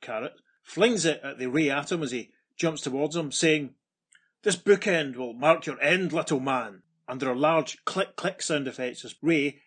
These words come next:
is further activating his size controls. In the next panel, there's a crash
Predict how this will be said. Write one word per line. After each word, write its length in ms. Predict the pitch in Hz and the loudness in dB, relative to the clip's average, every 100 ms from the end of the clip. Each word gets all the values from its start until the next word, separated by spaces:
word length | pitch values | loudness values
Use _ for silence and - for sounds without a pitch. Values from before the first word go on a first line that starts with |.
| _ | _
is 140 | - | -12
further 320 | - 202 160 | 0 2 2
activating 560 | 131 - 147 127 127 147 | 0 -2 -4 -4 -4 -8
his 200 | - 156 | -6 -2
size 280 | - 208 214 | 2 2 2
controls. 560 | 175 139 131 107 - - _ _ _ _ | -4 -4 -4 -4 -8 -20 _ _ _ _
In 80 | 131 | -2
the 60 | 156 | 0
next 160 | 202 | 0
panel, 380 | - 175 139 117 _ | 2 0 0 -4 _
there's 160 | 165 160 | -2 0
a 80 | 147 | 0
crash 840 | - - 165 208 165 - - - | -2 4 8 8 6 -2 -8 -12